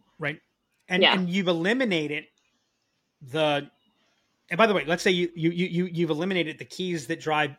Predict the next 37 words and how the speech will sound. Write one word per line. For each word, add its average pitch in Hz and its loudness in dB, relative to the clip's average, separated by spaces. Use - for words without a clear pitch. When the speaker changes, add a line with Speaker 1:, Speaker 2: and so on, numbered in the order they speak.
Speaker 1:
adoption 147 -2
and 139 -4
utilization. 135 -6
Speaker 2:
Yep. 202 6
Speaker 1:
So, 214 4
so - 0
let's 214 4
say 233 8
that 185 2
you, 170 -2
you 165 0
eliminate 160 -2
by 151 0
something 165 -4
that 165 0
is 151 -8
clearly 190 -6
very 185 2
important. 220 -6
What 170 2
can 190 0
you 196 2
afford? 254 -4
Speaker 2:
Yeah. 208 8
Yeah. 269 6
Speaker 1:
So, 202 -4
so - -4
you 196 4
eliminate 240 2
because 185 -4
of 175 -12
cost. - -4
Speaker 2:
Mm-hmm. 220 2
Speaker 1:
But 185 2
what 185 6
is 311 2
cost? - -16